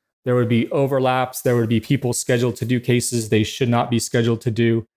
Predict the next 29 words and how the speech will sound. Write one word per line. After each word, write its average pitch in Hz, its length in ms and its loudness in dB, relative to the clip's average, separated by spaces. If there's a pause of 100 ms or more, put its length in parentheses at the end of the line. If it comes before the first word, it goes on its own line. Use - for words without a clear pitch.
(300)
Anesthesiologists 123 600 2
go 123 160 2
into 123 300 0
places 123 420 0
that 113 160 0
they're 117 80 0
not - 220 -2
credentialed 113 500 0
to - 80 -6
go 110 220 2
to, 110 200 0
which 110 160 -2
is 110 80 -8
a 107 80 0
big 110 220 0
no-no 110 400 2
in 101 100 -2
medicine. 107 540 -2 (580)
That's 135 200 0
kinda 160 240 -2
how 139 180 0
I 131 80 2
worked 127 260 -4
myself 120 360 0
up 123 180 2
into 117 220 0
that 110 200 0
role, 123 340 0
is 107 180 -6